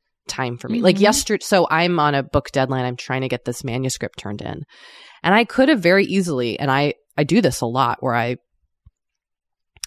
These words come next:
Speaker 1: I don't do anything but work.
Speaker 2: Mm-hmm.
Speaker 1: And because I'm so panicked, I start to convince myself that, like,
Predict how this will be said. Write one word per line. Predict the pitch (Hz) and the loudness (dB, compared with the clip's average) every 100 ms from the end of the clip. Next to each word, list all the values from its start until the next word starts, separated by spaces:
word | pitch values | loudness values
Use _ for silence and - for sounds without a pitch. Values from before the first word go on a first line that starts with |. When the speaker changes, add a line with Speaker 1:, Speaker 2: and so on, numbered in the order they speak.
| - _ - | -20 _ -2
Speaker 1:
I | |
don't | 147 160 147 | 2 2 2
do | 131 | 0
anything | 131 123 135 | -2 -2 -4
but | 117 | -4
work. | 76 107 160 - - _ - | -2 0 0 -2 -16 _ -4
Speaker 2:
Mm-hmm. | 185 175 175 | -4 -2 2
Speaker 1:
And | 170 | 4
because | 185 185 | 4 4
I'm | 170 | 2
so | - 190 180 | 2 4 4
panicked, | - - - 139 143 180 226 - - | 2 -4 -4 0 2 4 2 -2 -4
I | 151 147 147 - | 0 2 0 -2
start | - 160 147 | -2 0 0
to | 160 | 0
convince | 143 139 135 | -2 -2 -2
myself | 143 135 143 135 - | -2 0 2 0 0
that, | 123 | -2
like, | 123 120 - | -2 -4 -6